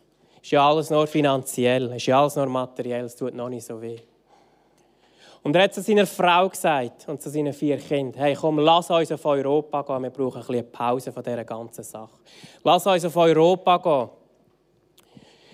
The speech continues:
Und dort auf eine Missionsreise mit einem Worship-Leiter mit, weil er ist auch Musiker war.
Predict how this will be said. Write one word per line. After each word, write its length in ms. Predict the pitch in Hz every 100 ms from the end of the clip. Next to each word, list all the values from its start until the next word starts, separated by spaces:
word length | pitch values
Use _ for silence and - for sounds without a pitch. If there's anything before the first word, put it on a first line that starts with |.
| _
Und 240 | - 139 170
dort 300 | 170 170 170
auf 140 | 143
eine 100 | 151
Missionsreise 1160 | 143 135 - 131 139 151 151 139 117 107 - - _ _ - _
mit 200 | 135 135
einem 300 | 143 135 127
Worship-Leiter 960 | 139 156 170 - 160 160 143 143 - 131
mit, 540 | 123 131 - - - - -
weil 100 | 120
er 100 | 123
ist 160 | 120
auch 60 | 123
Musiker 480 | 123 123 123 - -
war. 300 | - -